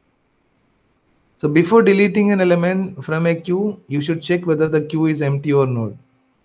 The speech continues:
We have already seen how to check whether the queue is empty or not. The condition is queue front equal to rear. If front and rear both are pointing to the same value, there is, for example, if the, uh, front is also pointing to a value four,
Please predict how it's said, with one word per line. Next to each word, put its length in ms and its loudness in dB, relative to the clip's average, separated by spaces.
We 80 -4
have 140 2
already 320 2
seen 460 -4
how 140 2
to 120 -6
check 240 -8
whether 380 2
the 120 2
queue 240 -2
is 140 -2
empty 340 -2
or 100 4
not. 300 -2
The 80 -6
condition 420 -2
is 180 -4
queue 240 -2
front 280 -4
equal 260 0
to 100 0
rear. 240 0
If 220 -4
front 300 0
and 160 0
rear 180 4
both 300 2
are 80 2
pointing 460 -6
to 60 -4
the 100 0
same 280 -4
value, 420 0
there 140 -2
is, 160 2
for 120 2
example, 440 0
if 140 0
the, 100 -2
uh, 300 2
front 280 -2
is 120 0
also 240 2
pointing 420 -6
to 120 2
a 60 4
value 340 2
four, 340 4